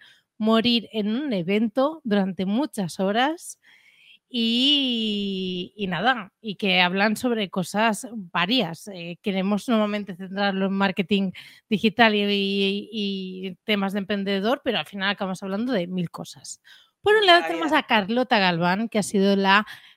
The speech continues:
Speaker 1: capitana del grupo de social media del evento del año. Sí, el evento, el evento de Marketing Automation dos mil veintiuno, y que además tiene su propia agencia,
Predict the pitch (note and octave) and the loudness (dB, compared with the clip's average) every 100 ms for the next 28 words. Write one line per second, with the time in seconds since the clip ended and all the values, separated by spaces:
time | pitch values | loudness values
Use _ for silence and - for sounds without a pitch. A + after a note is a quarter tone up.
0 | _ - D#4 D#4 - A3+ F3 A#3+ A3+ A3+ | _ 4 6 6 4 -2 4 6 6 6
1 | A#3 A#3 G3+ G3+ F#3 F#3+ G3+ F#3+ - - | 4 4 2 0 0 -2 -2 -6 -6 -4
2 | A3+ - A3+ G3 F#3 F#3 F3+ F#3+ F#3+ G3 | -4 -2 0 0 2 0 0 0 0 -2
3 | F3 F#3 F3+ F3+ F3 E3 F3 E3 E3 E3+ | -2 -4 -2 -2 -4 -4 -4 -4 -2 -2
4 | F3+ F#3+ A3+ - _ _ - G#3 G3 - | -2 -2 -4 -8 _ _ -10 -6 -6 -6
5 | - G3 F#3 F3+ E3+ F3+ F#3 - A3 A3+ | -6 -4 -2 -2 -2 -4 -6 -4 -4 -4
6 | - G#3+ G#3 G#3 _ - A3 G3+ G3 F#3 | -6 -6 -6 -8 _ -10 -8 -6 -8 -10
7 | G3 F#3 F#3 A3+ A3+ G3 G#3+ G#3+ - A#3 | -10 -8 -2 -2 -2 -2 -4 -4 0 0
8 | G#3+ G#3 F3+ F3 G3+ F#3 F3 F#3 F#3 F#3 | 0 -2 -2 -2 -4 -2 -2 -2 -2 -4
9 | - _ _ A#3 A3+ G3+ - F3 F3+ G3+ | -10 _ _ 2 2 2 0 0 0 2
10 | A#3 C4+ - D4 F#4 F4 C#4 D4 - C4 | 0 0 -6 -8 -4 -2 -2 -2 -4 -6
11 | B3+ A#3 F#3+ C#4+ C#4 A#3 - G3+ G3+ - | -2 -4 -2 0 2 0 0 -2 -2 2
12 | A3+ A#3+ | 6 6